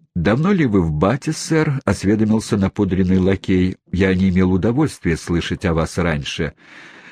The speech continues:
«Я пока ещё не произвёл здесь поразительной сенсации», — пояснил Сэм, «потому что я и другие модные джентльмены приехали только вчера вечером».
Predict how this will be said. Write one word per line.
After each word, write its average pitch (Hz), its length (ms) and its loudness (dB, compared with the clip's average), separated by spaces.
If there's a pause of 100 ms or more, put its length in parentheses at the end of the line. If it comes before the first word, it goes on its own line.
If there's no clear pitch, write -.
«Я 202 140 2
пока 180 240 0
ещё 160 280 2
не 139 120 2
произвёл 135 500 2
здесь 90 360 -2
поразительной 90 720 0
сенсации», — 90 960 -4
пояснил 85 500 -2
Сэм, 82 320 -4
«потому 117 320 -4
что - 280 -4
я 123 260 0
и 117 160 -2
другие 98 480 2
модные 90 520 2
джентльмены 92 760 -2
приехали 127 520 0
только 107 380 -2
вчера 87 320 -2
вечером». 69 680 -6